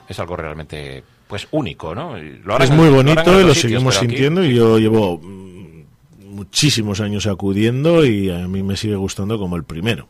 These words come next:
Speaker 2: Pero
Speaker 1: Mm.
Speaker 2: bueno, eres de Laredo, lo sientes diferente, ¿no?
Speaker 1: Ya.
Speaker 2: A la gente que viene de fuera, pues yo entiendo que el que viene el primer año le gusta, pero yo tengo muchísimos amigos y muchísimos conocidos de fuera que vienen, vienen y lo han visto durante muchos años y siguen viniendo porque les sigue gustando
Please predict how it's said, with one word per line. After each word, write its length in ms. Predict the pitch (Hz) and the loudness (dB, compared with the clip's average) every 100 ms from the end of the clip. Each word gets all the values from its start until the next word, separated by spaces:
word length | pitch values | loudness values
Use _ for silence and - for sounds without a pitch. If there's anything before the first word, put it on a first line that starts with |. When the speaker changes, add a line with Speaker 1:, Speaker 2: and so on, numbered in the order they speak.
| - | -16
Speaker 2:
Pero 160 | 98 | -12
Speaker 1:
Mm. 20 | 80 | -10
Speaker 2:
bueno, 240 | 98 92 _ _ | -10 -10 _ _
eres 240 | - 95 90 | -20 -18 -16
de 80 | |
Laredo, 440 | 85 92 120 123 123 | -16 -6 -4 0 -2
lo 100 | 107 | -2
sientes 320 | - 98 92 | -8 -10 -12
diferente, 600 | 95 90 101 113 95 80 | -12 -10 -4 -2 -2 -8
¿no? 160 | 87 135 | -14 -12
Speaker 1:
Ya. 140 | 92 92 - - | -10 -12 -12 -18
Speaker 2:
A 100 | - | -10
la 100 | 90 | -8
gente 260 | 82 98 95 | -6 -6 -6
que 120 | 98 | -4
viene 200 | 98 95 | -4 -4
de 100 | 95 | -4
fuera, 400 | 92 - 107 117 | -6 -4 -2 -2
pues 160 | 110 95 | -4 -8
yo 80 | 92 | -8
entiendo 340 | 90 98 104 | -8 -8 -8
que 80 | - | -10
el 120 | 87 | -12
que 100 | - | -10
viene 180 | 90 95 | -8 -8
el 60 | 92 | -8
primer 280 | 95 92 | -8 -8
año 280 | 98 104 120 | -6 -6 -6
le 80 | 101 | -6
gusta, 280 | 98 113 98 | -6 -6 -8
pero 240 | 92 85 - _ - | -10 -12 -14 _ -18
yo 100 | 110 | -14
tengo 140 | 101 | -12
muchísimos 460 | 98 92 92 101 90 | -12 -12 -12 -12 -12
amigos 320 | 90 110 107 | -8 -6 -6
y 20 | |
muchísimos 360 | 92 87 95 92 | -8 -10 -10 -10
conocidos 480 | 101 90 - 101 85 | -8 -10 -6 -8 -8
de 80 | 90 | -10
fuera 340 | - 101 113 - - - | -8 -8 -8 -14 -20 -20
que 160 | - 85 | -12 -8
vienen, 320 | 85 87 78 65 64 - | -6 -6 -6 -12 -20 -20
vienen 520 | 76 82 85 82 82 - | -16 -12 -12 -12 -14 -16
y 80 | 85 | -14
lo 300 | 87 82 82 | -10 -8 -8
han 100 | 87 | -8
visto 240 | 90 - | -10 -8
durante 300 | 85 85 82 | -8 -8 -10
muchos 320 | 87 92 90 90 | -10 -8 -8 -8
años 240 | 101 113 | -6 -6
y 60 | 101 | -6
siguen 340 | - 95 82 | -6 -6 -8
viniendo 320 | 80 98 107 | -8 -8 -8
porque 220 | 101 - | -8 -12
les 140 | 76 73 | -10 -10
sigue 200 | 95 85 | -8 -8
gustando 840 | 80 - 78 76 76 71 67 55 | -10 -12 -14 -12 -14 -14 -18 -20